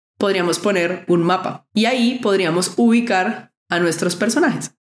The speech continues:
Y sabríamos a qué distancia nos encontramos de estos cazadores, de hecho. Para efectos narrativos, voy a decir que estamos a veinticinco pies de estas personas. Normalmente, tanto en los tableros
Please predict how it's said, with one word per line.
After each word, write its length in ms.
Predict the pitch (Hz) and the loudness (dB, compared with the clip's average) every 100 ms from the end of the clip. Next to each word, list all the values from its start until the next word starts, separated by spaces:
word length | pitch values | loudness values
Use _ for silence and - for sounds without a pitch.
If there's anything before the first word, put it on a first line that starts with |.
| - | -4
Y 120 | 262 | -2
sabríamos 540 | 269 269 262 233 269 - | 0 0 0 0 -2 -2
a 200 | 226 - | -6 -2
qué 200 | 240 220 | 0 2
distancia 720 | 214 196 220 208 202 196 196 - _ _ _ | 0 0 -2 -2 0 -2 -4 -8 _ _ _
nos 200 | 196 196 | -2 0
encontramos 760 | 208 202 220 196 180 196 - - _ - | 0 0 0 0 0 -2 -2 -10 _ -2
de 180 | 196 | 0
estos 260 | 170 170 160 | 0 -2 -2
cazadores, 600 | - 156 156 151 - 139 | -2 0 0 -2 -4 -2
de 100 | 156 | -2
hecho. 220 | - - - _ _ - | -4 -10 -14 _ _ -6
Para 180 | 202 185 | -2 -2
efectos 420 | 185 185 185 185 | -2 -4 -2 0
narrativos, 560 | 220 294 294 302 311 - _ _ - | 2 2 0 0 -2 -6 _ _ -2
voy 160 | 220 262 | 0 2
a 80 | |
decir 360 | 277 277 262 269 | 2 0 0 -2
que 80 | 226 | -2
estamos 360 | 208 175 175 | -2 -2 0
a 60 | 196 | 0
veinticinco 760 | 196 190 180 170 202 196 196 | 0 0 0 0 -2 -2 0
pies 420 | 233 220 190 - - _ - | 0 0 0 -4 -12 _ -4
de 160 | 170 151 | -2 0
estas 240 | 151 143 | -2 -4
personas. 540 | - 185 254 208 - - _ - | -4 -2 -2 -2 -6 -14 _ -2
Normalmente, 680 | 190 185 170 190 196 185 | 0 2 0 0 0 -2
tanto 280 | 151 160 165 | -2 -2 0
en 80 | 156 | 0
los 140 | 160 | 0
tableros 680 | 160 156 170 180 123 - - | 0 0 2 0 -2 -6 -12